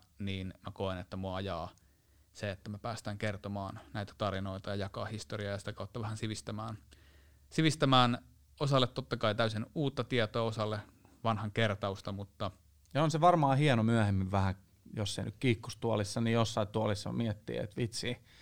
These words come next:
Speaker 2: mikä legacy, että mitä, miten niin kuin päästiinkin tekemään tommonen juttu ja tällaista.
Speaker 1: Niin.
Speaker 2: Ja, ja ite on kyllä niin kuin, ö,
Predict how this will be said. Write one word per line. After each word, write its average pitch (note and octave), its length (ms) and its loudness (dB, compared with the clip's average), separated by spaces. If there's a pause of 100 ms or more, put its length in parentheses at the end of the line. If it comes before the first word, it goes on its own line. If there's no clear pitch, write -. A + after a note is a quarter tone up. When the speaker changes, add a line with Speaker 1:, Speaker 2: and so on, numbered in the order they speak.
(240)
Speaker 2:
mikä A#2 320 0
legacy, A2 440 2
että G#2+ 140 -4
mitä, B2 240 -2 (200)
miten A#2+ 460 -4
niin A2 180 0
kuin G#2+ 280 0
päästiinkin G#2+ 540 -2
tekemään G2+ 340 -4
tommonen A2 460 -6
juttu - 320 -8
ja - 60 -6
tällaista. - 420 -4
Speaker 1:
Niin. A#2 260 6 (480)
Speaker 2:
Ja, G#2+ 120 0
ja G2+ 280 4 (640)
ite C3 240 2
on A#2 140 4
kyllä A#2+ 200 2
niin A#2 220 4
kuin, A2+ 380 -2 (1080)
ö, A#2 400 2